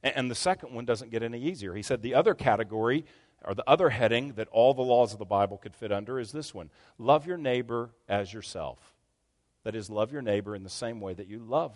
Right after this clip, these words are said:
yourself. But that's an impossible one as well, isn't it? Because we don't love others all the time. We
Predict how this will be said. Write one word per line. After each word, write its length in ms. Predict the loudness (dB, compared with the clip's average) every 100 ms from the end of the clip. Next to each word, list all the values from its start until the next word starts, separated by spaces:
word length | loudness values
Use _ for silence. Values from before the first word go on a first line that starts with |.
| -16
yourself. 500 | -18 -16 -14 -14 -14
But 100 | -20 -20 _ _ _ _ -14
that's 280 | -12 -12 -16
an 80 | -18
impossible 640 | -16 -14 -14 -16 -18 -18
one 180 | -18 -18
as 120 | -16
well, 280 | -14 -14 -14
isn't 200 | -18 -20
it? 100 | _ _ _ _ _
Because 260 | -14 -12 -8
we 100 | -4
don't 220 | -4 -4
love 280 | 2 2 2
others 460 | -4 -6 -6 -12 -12
all 140 | -12
the 100 | -14
time. 320 | -16 -14 -12 -10
We 200 | -12